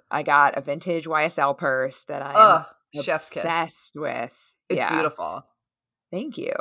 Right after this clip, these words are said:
Speaker 1: I'm very excited about it. Um, it, like, called to me. It was so funny. We, like, went to this market. It's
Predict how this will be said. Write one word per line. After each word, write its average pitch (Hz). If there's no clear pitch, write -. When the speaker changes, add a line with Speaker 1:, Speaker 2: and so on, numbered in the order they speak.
Speaker 1:
I'm 139
very 170
excited 151
about 135
it. 131
Um, 127
it, 185
like, 165
called 170
to 160
me. 135
It -
was 156
so 190
funny. 156
We, 151
like, 143
went 180
to 156
this 180
market. 147
It's -